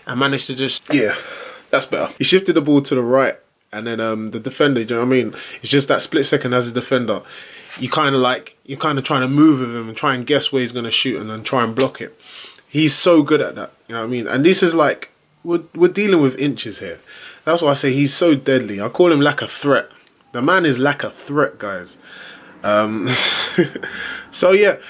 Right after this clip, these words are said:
it's, it's just a shame. Obviously, like, it's, it's the last, what, Europa game. You want to probably, like, you know, give the fans a little bit, the fans that were at the stadium. Wanted to give them, like, a nice little send off,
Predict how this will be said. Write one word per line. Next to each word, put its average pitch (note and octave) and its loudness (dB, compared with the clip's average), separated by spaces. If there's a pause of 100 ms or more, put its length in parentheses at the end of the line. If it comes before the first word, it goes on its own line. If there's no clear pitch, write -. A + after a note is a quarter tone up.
(120)
it's, F#3+ 2
it's A3 -2
just G#3+ 2
a F#3 2
shame. F3+ 2
Obviously, D#3 -2
like, C#3 -2
it's, - -6
it's - -6
the C3 -6
last, C3 2
what, G#2+ -2
Europa A#2+ -2
game. B2 2
You B2 -2
want B2 0
to - -12
probably, B2 0
like, A2+ 0 (640)
you A#2+ -10
know, G#2+ -6
give A#2 -2
the A#2 -4
fans B2 0
a - -6
little A2+ -2
bit, A#2 -2
the A2+ -10
fans A2+ -2
that A2 0
were A2+ 4
at F2+ -4
the G#2 0
stadium. A2 -2
Wanted D3+ 0
to D3 -4
give C#3+ 2
them, C3+ 4
like, B2 -2
a C3+ -2
nice C3+ 0
little A#2+ -4
send C#3 0
off, B2+ 0